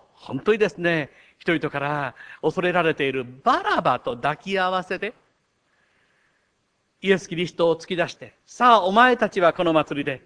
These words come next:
バラバを許したいのか、イエスを許したいのかと選ばせたら、いくらなんでも、人々はイエスを選ぶだろう」と思って、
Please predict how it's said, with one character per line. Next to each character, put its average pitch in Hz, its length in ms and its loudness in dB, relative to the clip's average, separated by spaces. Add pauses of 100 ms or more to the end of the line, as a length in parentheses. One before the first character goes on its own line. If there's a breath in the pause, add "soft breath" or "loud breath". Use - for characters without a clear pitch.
(320 soft breath)
バ 220 220 2
ラ 339 160 10
バ 269 160 12
を 240 80 8
許 247 180 2
し 240 80 -2
た 262 200 0
い 262 80 2
の 247 120 2
か、 240 220 4 (160 loud breath)
イ 254 120 6
エ 277 100 10
ス 247 120 4
を 220 100 10
許 214 200 4
し 233 80 -8
た 226 160 4
い 226 60 2
の 214 120 0
か 208 120 0
と 190 100 0
選 196 220 4
ば 233 120 4
せ - 80 -16
た 196 100 0
ら、 175 180 4 (680 loud breath)
い 262 100 -6
く 370 120 -4
ら 359 120 0
な 349 140 2
ん 320 140 2
で 269 100 4
も、 208 240 2 (840 soft breath)
人 202 180 6
々 180 140 2
は 165 120 6
イ 226 180 0
エ 226 80 6
ス - 180 -6
を 165 140 4
選 202 260 4
ぶ 202 80 4
だ 175 120 4
ろ 180 180 4
う」 170 60 2
と 160 80 2
思 156 140 2
っ 156 80 -8
て、 165 360 2